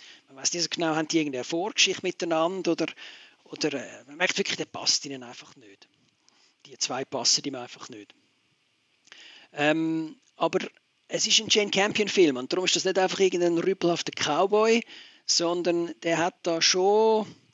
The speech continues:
seine stillen Phasen, wo er ein bisschen, äh, im, im Teich rumtümpelt und im Schlamm, mit Schlamm sich einstreicht und, und einen, einen Seidenschal hat, den er gerne streichelt. Also das ist ein bisschen ein verkappter Softie, wo da,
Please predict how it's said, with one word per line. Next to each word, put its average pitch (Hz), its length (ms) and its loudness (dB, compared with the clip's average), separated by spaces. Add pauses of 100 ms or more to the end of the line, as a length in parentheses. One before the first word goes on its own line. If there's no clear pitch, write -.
(400)
seine 165 540 2
stillen 185 500 6
Phasen, 190 600 2
wo 175 180 0
er - 0 -
ein 165 60 0
bisschen, 165 280 -2
äh, 165 640 -2
im, 156 100 -14
im 160 220 -8
Teich 147 460 -2
rumtümpelt 147 840 -2
und 143 200 -8
im 170 120 0
Schlamm, 139 800 -4 (460)
mit 165 180 -6
Schlamm 143 380 0
sich - 220 -2
einstreicht 151 800 -2
und, 147 320 -2
und 147 260 -2
einen, 147 300 -2
einen 156 400 -6
Seidenschal 151 800 2
hat, 147 200 -2
den 147 140 0
er 143 60 -2
gerne 147 240 -2
streichelt. 147 640 0
Also 147 180 2
das 147 160 -2
ist 165 140 0
ein 175 80 4
bisschen 175 280 6
ein 165 60 -6
verkappter 175 840 -2
Softie, 220 720 0
wo 185 200 6
da, 170 420 2